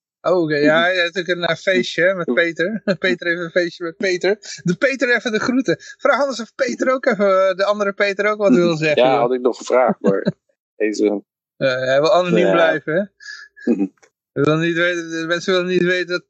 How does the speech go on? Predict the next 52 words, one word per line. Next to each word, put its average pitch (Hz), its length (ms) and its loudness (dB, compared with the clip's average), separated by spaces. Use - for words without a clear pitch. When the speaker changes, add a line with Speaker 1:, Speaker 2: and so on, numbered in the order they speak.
Speaker 1:
dat, 175 160 -4
hoe, 180 260 -8
wie 175 140 -4
Peter 202 420 -4
is. 214 280 2
<laughs> - 360 -4
Speaker 2:
Nee, 90 300 2
maar 107 160 2
ik 117 100 -2
zit - 180 0
nou 127 180 4
Speaker 1:
Ja, 175 80 4
Speaker 2:
even 175 140 2
de, - 60 0
Speaker 1:
goed, 185 120 0
Speaker 2:
de 190 60 2
Speaker 1:
ja. 185 160 2
Speaker 2:
kleine, 143 380 2
die 120 100 0
zit 123 200 0
op 120 60 2
stapjes - 500 0
te 98 120 0
zetten. 87 300 -2
Dan 92 100 -2
moet 107 140 -4
ik 127 140 -6
even... 151 380 4
even 156 440 0
Speaker 1:
Ook, - 280 -10
ook, 160 160 2
Speaker 2:
waarnemen. 156 380 2
Speaker 1:
nee, 147 100 -6
nee, 147 120 -6
dat, 156 220 -4
dat 170 200 -2
moeten 175 220 -4
we 170 60 4
inderdaad, 165 520 -2
Speaker 2:
<laughs> - 360 -14
Speaker 1:
dat 156 100 2
moeten 170 240 0
we 175 60 0
niet 165 120 -2
verstoren. 147 560 0
Nee, 123 180 0
nee, 120 200 0
nee, 110 200 -4
dat 107 220 -8
snap - 300 -14
ik. - 100 -20
Ja... - 160 2